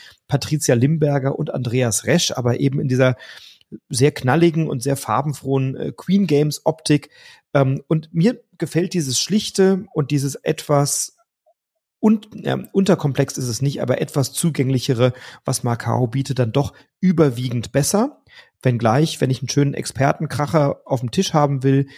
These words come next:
wo man durchaus ein bisschen grübeln kann, ist Amsterdam sicherlich die bessere Wahl.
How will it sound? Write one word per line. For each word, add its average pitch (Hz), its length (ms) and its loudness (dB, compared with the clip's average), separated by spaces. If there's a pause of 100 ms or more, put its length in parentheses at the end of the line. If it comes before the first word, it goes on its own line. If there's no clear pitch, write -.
(180)
wo 127 100 -4
man 123 140 2
durchaus 135 300 0
ein 131 60 -4
bisschen 123 220 0
grübeln 131 320 4
kann, 123 340 -2
ist - 180 -6
Amsterdam 120 640 -2
sicherlich 107 440 -6
die - 100 -12
bessere 104 360 -10
Wahl. 98 240 -14